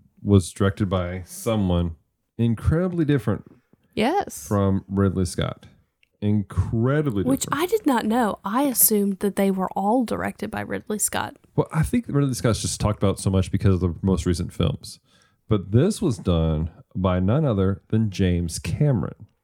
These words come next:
Speaker 1: Now,
Speaker 2: Which explains why Sigourney Weaver is so prominent in the Avatar movies.
Speaker 1: <laughs> but when you, when you look at it,
Speaker 2: Mm-hmm.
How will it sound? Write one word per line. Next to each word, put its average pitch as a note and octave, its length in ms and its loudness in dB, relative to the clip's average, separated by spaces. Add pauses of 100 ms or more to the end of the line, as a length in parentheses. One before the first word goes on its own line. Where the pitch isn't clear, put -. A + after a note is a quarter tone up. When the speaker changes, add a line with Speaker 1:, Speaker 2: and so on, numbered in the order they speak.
(640)
Speaker 1:
Now, G#2 240 2
Speaker 2:
Which - 160 -4
explains B3 640 0
why G#3 140 0
Sigourney G3 460 0
Weaver G3+ 520 0
is G3 260 0
so G3+ 280 0
prominent A3+ 580 0
in G#3+ 180 0
the A3+ 140 2
Avatar B3 420 -2
movies. F3 540 2 (260)
Speaker 1:
<laughs> - 960 -8
but C3 120 -2
when C#3 160 0
you, C3+ 180 2
when B2 140 2
you B2 80 2
look D#3 200 0
at B1 140 -2
it, - 260 -16 (160)
Speaker 2:
Mm-hmm. G3 380 2